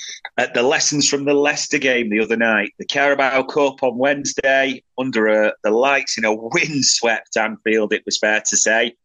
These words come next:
And what a sense of deja vu, eh? Go early behind, win three one, rinse, repeat type of job. But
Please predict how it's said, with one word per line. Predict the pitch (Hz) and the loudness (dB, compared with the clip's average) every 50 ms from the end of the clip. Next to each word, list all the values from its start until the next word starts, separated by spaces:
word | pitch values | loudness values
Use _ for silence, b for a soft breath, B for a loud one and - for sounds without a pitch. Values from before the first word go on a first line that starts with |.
| B B B B B B B B B _ _ _ _ _ _ _ _ _ - - - | B B B B B B B B B _ _ _ _ _ _ _ _ _ -12 -6 -2
And | - 208 | 0 2
what | 226 233 | 2 2
a | 220 | 2
sense | 202 - 202 190 180 - | 2 2 0 0 0 -2
of | 185 | 0
deja | 175 202 208 202 175 170 190 190 190 165 | 0 0 0 0 0 0 0 0 0 2
vu, | 180 214 226 208 180 | 2 2 2 4 4
eh? | 190 226 226 - - _ _ _ _ _ - | 2 2 0 -2 -6 _ _ _ _ _ -4
Go | - 156 175 180 | 0 0 2 2
early | 180 175 170 165 160 | 2 2 2 0 -2
behind, | 143 151 139 147 160 165 180 185 185 190 190 190 175 - - - _ _ _ _ _ _ _ | -2 -2 -2 0 2 2 2 4 2 2 0 -2 -4 -6 -6 -8 _ _ _ _ _ _ _
win | - 90 107 127 139 135 | -6 -4 -2 -2 -2 -2
three | - - 131 143 151 143 | -2 -2 0 2 2 2
one, | 139 143 147 131 151 156 156 - - - _ _ _ _ _ _ | 2 0 0 0 0 0 0 0 -4 -8 _ _ _ _ _ _
rinse, | - 92 98 113 127 135 135 135 - - - - _ - | -6 -2 0 0 2 2 0 0 -2 -4 -6 -8 _ -4
repeat | 117 127 123 - - 127 143 151 139 147 143 - _ _ - | -2 -2 -2 -2 -2 -2 0 0 -2 -4 -6 -10 _ _ -6
type | - 127 113 107 104 - | -4 -2 -2 -2 -2 -4
of | 98 98 | -4 -2
job. | - 110 101 95 92 87 - - - | 0 0 0 2 0 -2 -4 -6 -4
But | 113 117 117 - | -2 -2 -2 -2